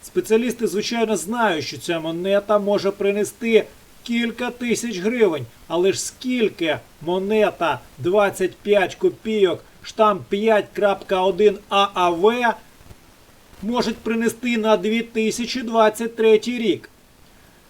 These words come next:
І як її відрізнити? Так, штамп п'ять. Чим же він характерний? Штамп п'ять, він,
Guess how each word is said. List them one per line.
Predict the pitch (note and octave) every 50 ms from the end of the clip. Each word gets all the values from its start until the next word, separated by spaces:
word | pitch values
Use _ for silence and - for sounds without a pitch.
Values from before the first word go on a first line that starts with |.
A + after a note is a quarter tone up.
| - _ - - -
І | - F#3 F#3+
як | G3 G#3 G3+ G3+ G#3+
її | A3 A3 A3 G#3+
відрізнити? | G#3+ G#3+ G#3+ G#3+ G#3 F3 F#3 F#3+ D#3+ B2+ - - - - _ - - - - - - - - - - - - - - - _ - - _ _ - - -
Так, | - A#3 G#3+ F3 - -
штамп | - - B3 C4 C4+ C4 - -
п'ять. | A#3+ A3 A3 G3 D#3+ B2 A#2 - - - -
Чим | - - A3 C4 C#4 B3
же | G3 A3 A3
він | F#3+ G#3+ A3+ A3+ A3 F#3+ C#3 - - - - - -
характерний? | - - G3+ G3+ G#3+ G#3 - - G#3+ F#3+ F#3+ C#3+ C3 B2+ A2+ - - - - - - - - - - - - - - - _ - - - - -
Штамп | - - A3 A3+ A#3 A3 -
п'ять, | - G#3+ A#3 B3+ C4+ - - F3+
він, | F3 G#3 G#3+ G#3 F#3